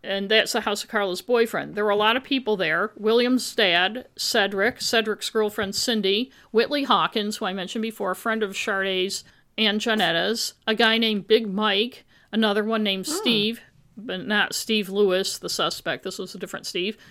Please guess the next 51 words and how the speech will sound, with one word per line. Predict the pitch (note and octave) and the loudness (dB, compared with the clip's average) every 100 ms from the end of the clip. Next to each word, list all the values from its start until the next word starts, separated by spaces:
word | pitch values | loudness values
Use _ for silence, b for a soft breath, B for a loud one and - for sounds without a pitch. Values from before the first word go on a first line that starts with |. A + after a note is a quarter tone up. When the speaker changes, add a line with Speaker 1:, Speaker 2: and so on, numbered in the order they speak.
| B B B | B B B
Speaker 1:
Somebody | - B3+ C4+ | -2 0 0
named | D#4+ D#4+ D4+ | 0 0 0
Amy | A3+ A3 G#3 G#3+ A3 | 0 0 2 0 -2
and | A3 | -4
a | F#3 | -2
bunch | F#3+ - | -4 -4
of | |
other | B3 D4 | -4 -4
people. | - E3+ - D3 - b b b | -6 -10 -8 -10 -12 b b b
Carla, | - B3 B3+ F4 | 2 4 4 2
Charday, | - D4 C#4+ B3 G#3 G3 A3+ - B B | 0 4 4 2 2 4 2 -4 B B
Whitley, | G#3 A#3 - D4 | 0 0 2 0
and | D#4+ D4+ | 0 -2
Janetta | E4 B3 G3+ G3+ | 0 2 2 2
all | G#3 A#3 | 2 0
went | B3+ | 2
out | A#3+ - | 0 -2
to | A3+ | -4
a | |
White | G3+ G#3+ G#3 | 0 0 0
Castle | - A3 A3 A3 | -2 0 0 -4
for | G3+ G3+ | -4 -4
a | F#3+ | -2
late | F#3 F3+ | 0 -2
snack | - A3+ G3 F3 F#3 - b b b | -4 -2 0 2 0 -2 b b b
while | - A3 | -2 2
they | A3+ | 4
drove | B3+ B3+ | 4 4
around | A#3 G#3+ G#3+ | 4 4 2
a | |
little | G3 F#3+ F#3 | 2 0 0
and | F#3 F#3 | -2 0
then | G3 G3+ - G#3+ | 0 0 -10 -4
got | G#3 F#3 | 0 0
to | A3+ | -2
White | G#3 G#3 | -4 -4
Castle | - F#3 F#3 G#3 | -4 -4 -4 -6
around | F#3 F3+ G3 | -4 -4 -2
one | F#3+ | -2
A | G#3+ A3 | 0 0
M | E3+ E3 G#3 b b b b b | -2 -6 -10 b b b b b
and | G#3 | 0
then | G#3+ B3 | 0 2
returned | B3 - B3 | -2 -2 -4
to | D4+ | -4
the | D#4 | -4
house | A3+ G3 F#3+ - | 0 0 0 -2
and | - G#3+ | -2 -2
went | F3 | -4
to | A3 | -4
bed. | A#3+ A3+ C3 - | 2 2 2 -4